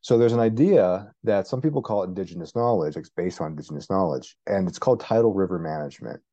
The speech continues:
And the idea is essentially to create these little pockets where the, the rivers are allowed to flood. We give space for the rivers to flood, and we create areas where we direct the rivers into these pockets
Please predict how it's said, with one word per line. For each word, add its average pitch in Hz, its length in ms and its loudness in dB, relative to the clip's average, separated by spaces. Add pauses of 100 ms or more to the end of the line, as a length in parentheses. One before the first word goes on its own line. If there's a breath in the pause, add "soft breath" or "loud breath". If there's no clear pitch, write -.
(420)
And 95 120 -2
the 101 100 2
idea 131 500 4
is 104 240 0
essentially 104 540 0
to - 240 -14
create 107 540 2
these 110 280 -4
little 98 360 -4
pockets - 640 -4 (500 soft breath)
where 104 540 4
the, 95 260 -2 (220)
the 90 380 -4
rivers 120 360 0
are 95 120 2
allowed 90 440 0
to 92 120 -12
flood. - 400 -14 (200)
We - 60 -8
give 98 220 0
space - 400 0
for - 120 -2
the 101 80 0
rivers 85 280 -2
to 87 100 -8
flood, 82 300 -2
and 92 100 -2
we 90 80 -2
create 101 320 0
areas 95 460 0 (320 loud breath)
where 95 80 -6
we 95 80 0
direct 95 480 2
the 107 80 0
rivers 101 320 2
into 92 180 -6
these 80 160 -8
pockets 110 580 -2